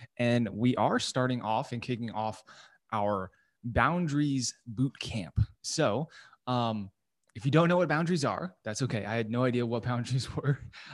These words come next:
uh, uh, when I first started. So there's no worries about that.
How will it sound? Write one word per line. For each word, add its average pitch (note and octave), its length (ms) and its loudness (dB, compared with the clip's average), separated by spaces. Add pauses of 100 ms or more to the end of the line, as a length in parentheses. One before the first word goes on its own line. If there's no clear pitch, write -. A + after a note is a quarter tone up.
(120)
uh, - 20 -4 (380)
uh, G2+ 220 -2
when G#2 180 -4
I A2 100 0
first A#2+ 260 -2
started. A2 300 0
So G#2 320 0
there's G#2+ 280 -2
no G#2+ 180 0
worries A2 280 -2
about G#2+ 240 -4
that. B2 260 -2